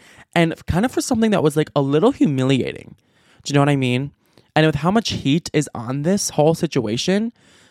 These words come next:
you have to be careful and intentional with what you say next.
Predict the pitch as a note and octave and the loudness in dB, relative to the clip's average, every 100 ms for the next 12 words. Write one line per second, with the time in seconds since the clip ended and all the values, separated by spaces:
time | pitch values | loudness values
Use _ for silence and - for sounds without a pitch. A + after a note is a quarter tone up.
0 | _ - D#3 C3+ C#3+ D3 E3+ F3 - C3+ | _ -4 -2 0 0 -2 -2 -4 -2 -2
1 | B2 - C#3 B2+ B2 - - C#3 C#3 - | 0 2 2 0 -6 -10 -8 -6 -4 -4
2 | A2+ - - _ _ - _ - C3+ B2+ | -6 -10 -20 _ _ -20 _ -4 0 2
3 | B2 - B2 B2 A2+ F#2+ A2 - - | 0 -2 -6 -6 -6 -6 -8 -10 -18